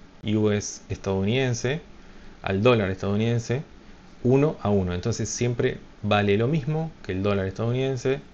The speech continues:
Es una stablecoin y por eso no sube ni baja de valor mientras est-, las está-, estás esperando que te lo depositen y demás, entonces te quedas tranquilo. Una vez que la recibí, después sí podés comprar, hacer lo que quieras.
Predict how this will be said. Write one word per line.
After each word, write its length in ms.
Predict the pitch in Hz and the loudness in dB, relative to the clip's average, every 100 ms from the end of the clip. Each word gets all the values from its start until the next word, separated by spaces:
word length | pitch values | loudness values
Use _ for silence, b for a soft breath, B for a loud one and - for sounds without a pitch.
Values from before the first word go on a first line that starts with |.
| - B B - - - - - | -20 B B -20 -20 -20 -20 -4
Es 440 | 101 98 - - - | -2 -2 -4 -12 -8
una 220 | 101 98 | -2 -2
stablecoin 840 | 95 - 139 110 104 110 120 143 170 - - - - - - - - - | 0 2 4 4 2 0 0 -2 -6 -12 -20 -20 -20 -20 -20 -20 -18 -4
y 340 | 104 98 95 | 0 2 0
por 160 | 92 101 | 2 2
eso 200 | 110 101 | 2 0
no 160 | 98 | -2
sube 380 | 92 - 110 107 | -4 -2 2 4
ni 100 | 98 | 4
baja 400 | 98 98 95 98 | 4 2 2 -2
de 80 | 92 | 0
valor 500 | 92 98 120 123 127 | 0 2 2 4 4
mientras 680 | 104 95 90 90 90 90 - - | 2 0 -4 -6 -6 -10 -14 -18
est-, 200 | - 92 | -14 -10
las 280 | 92 85 90 | -8 -8 -10
está-, 420 | - 95 92 95 | -8 -6 -4 -8
estás 240 | 92 101 | -6 -6
esperando 360 | 92 98 98 98 | -4 -2 0 0
que 100 | 92 | -2
te 100 | 92 | -2
lo 160 | 92 | -2
depositen 500 | 92 90 92 110 104 98 | -2 -4 -4 -4 -2 -2
y 40 | |
demás, 320 | 98 120 127 | 0 -2 -4
entonces 400 | - 98 98 92 | -8 -6 -6 -6
te 80 | - | -4
quedas 180 | 98 95 | -2 -2
tranquilo. 460 | 95 92 98 90 87 - B B - - | -4 -6 -4 -6 -8 -16 B B -16 -6
Una 200 | 98 98 | -4 -2
vez 120 | 95 | -2
que 100 | 101 | 0
la 100 | 101 | 0
recibí, 320 | 98 - 127 | 0 -2 0
después 280 | 151 - 117 | 0 0 -2
sí 120 | 117 | -2
podés 240 | 101 95 | 0 0
comprar, 540 | 92 95 92 104 117 117 | 0 -6 0 4 4 4
hacer 200 | 98 98 | 0 -2
lo 100 | 95 | -2
que 140 | 95 | -2
quieras. 300 | 90 87 85 | -4 -6 -8